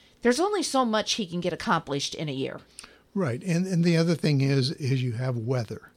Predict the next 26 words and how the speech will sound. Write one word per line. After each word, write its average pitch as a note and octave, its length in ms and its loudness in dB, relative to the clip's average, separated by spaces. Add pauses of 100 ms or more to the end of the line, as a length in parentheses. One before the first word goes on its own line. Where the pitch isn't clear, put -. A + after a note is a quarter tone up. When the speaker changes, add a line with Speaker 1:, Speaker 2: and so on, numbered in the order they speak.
(480)
Speaker 2:
You C#3 100 0
know, A#2 140 -2
whatever D3 500 0
the D#3 120 0
winter, D3 600 0
winter D#3 460 0
it C#3 140 -8
brings D3+ 440 0
us B2 180 -6
Speaker 1:
True. D#3+ 360 0
Speaker 2:
depends C#3+ 340 0
on C#3 160 2
what D3 180 0
your C#3+ 140 -2
roads C#3 280 2
look C#3+ 300 -2
like C3+ 220 -4
in C#3 180 0
the B2 100 -2
spring. C3+ 540 -4 (400)
And B2+ 200 0
Jason C#3+ 580 2
has C#3 540 -2 (260)
a B2+ 140 -4
good D3+ 280 0
plan, D3 540 0